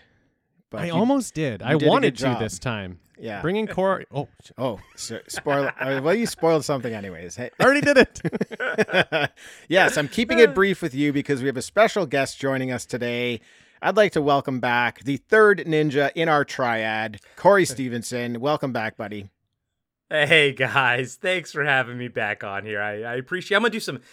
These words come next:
Speaker 3: ninja moves. So if I'm the, if I'm the third member, I gotta keep my skills honed and sharp.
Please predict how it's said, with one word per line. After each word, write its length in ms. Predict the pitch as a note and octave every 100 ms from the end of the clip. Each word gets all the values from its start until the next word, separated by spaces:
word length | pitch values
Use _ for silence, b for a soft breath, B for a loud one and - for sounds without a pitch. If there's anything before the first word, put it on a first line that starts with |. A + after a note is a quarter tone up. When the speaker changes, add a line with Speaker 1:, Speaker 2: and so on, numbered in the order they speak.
| b b
Speaker 3:
ninja 1000 | - - - - - - - C#3+ F3+ C#3+
moves. 380 | C3+ A#2+ G#2 G#2
So 300 | C3 A2 G#2+
if 120 | G#2+
I'm 180 | B2 A#2+
the, 120 | A2+
if 120 | A#2
I'm 120 | D3+ C3
the 60 |
third 320 | B2+ A3+ G3+ E3
member, 280 | E3 B2+
I 80 | A#2+
gotta 240 | B2+ A#2 - b b
keep 120 | A3
my 120 | D#3+
skills 560 | B2 - G3+ F3 C3+ A#2
honed 320 | D#3 D3 B2
and 120 | G#2+
sharp. 400 | F#2 - B2+ -